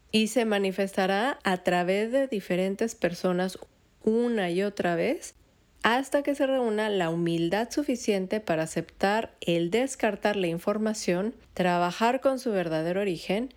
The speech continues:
transmutarla y abrirnos a fluir en la dirección más ideal para continuar nuestra evolución.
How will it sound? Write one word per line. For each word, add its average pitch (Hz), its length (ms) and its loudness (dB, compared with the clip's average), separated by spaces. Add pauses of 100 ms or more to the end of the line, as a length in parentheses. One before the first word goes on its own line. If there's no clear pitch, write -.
(140)
transmutarla 175 1080 0 (140)
y 185 200 4
abrirnos 196 1080 0 (140)
a 214 240 2
fluir 254 640 0
en 196 180 2
la 180 100 2
dirección 175 640 -2
más 185 500 0
ideal 214 580 0 (140)
para 170 240 0
continuar 165 540 -2
nuestra 165 300 -2
evolución. 202 560 0